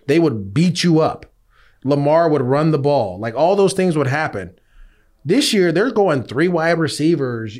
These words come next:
Like, they're trying to spread teams out. Like, that's not who you are. That's not the Baltimore Ravens way. You have to get back to who you are.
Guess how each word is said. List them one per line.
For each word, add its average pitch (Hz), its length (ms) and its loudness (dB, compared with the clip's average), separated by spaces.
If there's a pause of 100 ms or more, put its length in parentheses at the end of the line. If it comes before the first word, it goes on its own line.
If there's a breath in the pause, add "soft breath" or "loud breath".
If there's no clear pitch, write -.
(140)
Like, 127 440 -4
they're 147 200 -2
trying 190 220 -2
to 165 60 -4
spread 170 420 -2
teams 156 300 0
out. 139 320 -2
Like, 123 240 -6 (300 soft breath)
that's 311 220 -4
not 277 200 0
who 294 120 -2
you 277 240 2
are. 160 500 -4 (800)
That's 277 220 -2
not 277 380 -2
the 185 100 0
Baltimore 247 460 2
Ravens 247 360 2
way. 180 500 -4
You 202 180 4
have 277 120 0
to 226 60 -2
get 226 120 0
back 220 200 0
to 202 100 0
who 202 140 -2
you 214 260 0
are. 165 280 -2